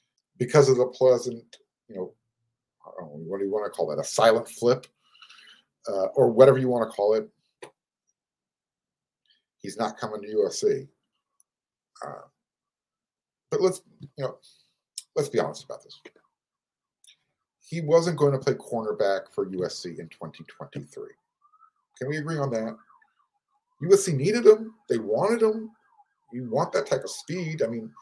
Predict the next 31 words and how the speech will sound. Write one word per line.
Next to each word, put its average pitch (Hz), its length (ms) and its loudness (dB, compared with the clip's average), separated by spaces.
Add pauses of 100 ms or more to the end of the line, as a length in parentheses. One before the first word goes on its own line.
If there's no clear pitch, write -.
(540)
you 101 160 -12
need, 139 120 -8 (220)
U 123 120 -4
S 139 120 -2
C 98 80 -16
needs 98 160 -14
that - 140 -2
type - 160 -6
of - 60 -12
speed 98 340 -12 (420)
desperately. 95 760 6 (960)
But 151 180 6
his 214 300 8
impact 175 540 4
wasn't 143 260 6
gonna 139 120 6
be 117 120 -6 (120)
felt 127 220 6
until 107 480 2
twenty 120 260 -6
twenty-four 104 960 2 (800)
at - 80 -6
the 135 160 -8
earliest. - 560 -2 (2000)
This 117 100 -12
is - 60 -12
the 98 80 -6
way 87 120 -4
I 73 140 -4
see - 200 -10
it. 95 220 -4